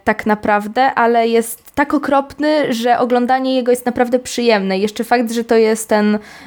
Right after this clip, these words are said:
e, musical jukebox tak zwany, czyli po prostu, e, taka szafa grająca, z któ-, w której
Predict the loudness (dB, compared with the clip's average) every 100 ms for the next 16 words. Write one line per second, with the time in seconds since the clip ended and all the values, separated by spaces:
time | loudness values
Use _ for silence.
0 | -4 0 2 2 0 -2 0 -2 -2 -2
1 | 2 2 2 2 0 0 -2 -4 -2 -4
2 | -4 0 2 2 2 -2 -4 -4 -4 -4
3 | -2 0 0 -2 -2 -2 -2 -2 -2 -2
4 | -4 -4 -2 -2 0 0 2 4 4 4
5 | 0 -2 -8 -8 -6 -6 -6 0 2 4